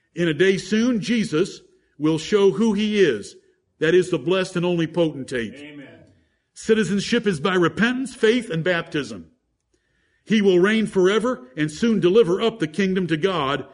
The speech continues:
Speaker 1: and God will be all in all and will enjoy the new universe with him.
Speaker 2: Right.
Speaker 1: Remember, the gold is Babylon, the first kingdom, number one. Silver is Media Persia, it's the second kingdom.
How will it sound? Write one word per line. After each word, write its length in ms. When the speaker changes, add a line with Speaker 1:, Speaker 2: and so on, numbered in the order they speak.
Speaker 1:
and 160
God 300
will 80
be 140
all 300
in 80
all 520
and 140
will 180
enjoy 320
the 100
new 140
universe 560
with 180
him. 300
Speaker 2:
Right. 220
Speaker 1:
Remember, 580
the 100
gold 500
is 200
Babylon, 580
the 80
first 300
kingdom, 460
number 280
one. 440
Silver 680
is 200
Media 380
Persia, 540
it's 200
the 100
second 420
kingdom. 460